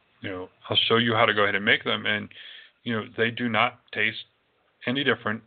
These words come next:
than good chocolate brownies that you would have made from a box. And these are all natural, um, ingredients.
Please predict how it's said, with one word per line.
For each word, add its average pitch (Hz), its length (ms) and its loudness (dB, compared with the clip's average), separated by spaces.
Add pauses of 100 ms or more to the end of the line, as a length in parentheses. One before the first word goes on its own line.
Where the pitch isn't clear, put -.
(100)
than 98 520 -2 (200)
good 110 240 4 (480)
chocolate - 460 -2 (280)
brownies 101 360 -4 (120)
that - 160 -4
you 107 80 -4
would 95 80 -4
have 90 300 4 (100)
made 98 280 -2
from 95 120 -8
a 87 40 -6
box. 92 360 2 (140)
And 90 320 -8
these 92 160 -8
are 95 100 2
all 104 140 6
natural, 107 720 -2
um, 98 400 -12 (200)
ingredients. 104 680 0